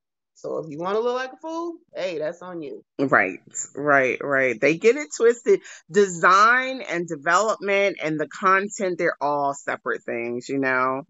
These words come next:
Speaker 1: Yep.
Speaker 2: They, they don't get that at all. So would
Speaker 1: Mm-mm.
Speaker 2: you say, a-, as far as becoming an entrepreneur, do you think you did it out of necessity or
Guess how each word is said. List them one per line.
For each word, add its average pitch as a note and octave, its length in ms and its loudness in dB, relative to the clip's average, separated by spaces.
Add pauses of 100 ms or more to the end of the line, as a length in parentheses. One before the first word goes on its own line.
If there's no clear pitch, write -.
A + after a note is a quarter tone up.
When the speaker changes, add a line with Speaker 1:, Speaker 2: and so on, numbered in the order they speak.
(220)
Speaker 1:
Yep. - 120 -20 (520)
Speaker 2:
They, C#3 320 4
they D3 180 4
don't C#3+ 260 2
get C#3+ 200 -2
that C3+ 140 2
at C#3 140 4
all. C3+ 460 4 (340)
So B3+ 280 4
would B3+ 200 -2
Speaker 1:
Mm-mm. A#3+ 80 -6
Speaker 2:
you - 120 -2 (120)
say, C4 500 2
a-, - 80 0 (200)
as A3 200 0
far A3+ 300 6
as A3+ 200 -6
becoming G#3+ 520 -6
an A#3 140 -2
entrepreneur, G#3+ 760 -4
do G#3 140 -10
you G#3+ 140 -10
think G#3+ 240 -2
you G3 120 -10
did F#3 200 0
it F3+ 120 0 (100)
out E3 140 4
of E3+ 100 -2
necessity G3 1040 -4
or E3 500 4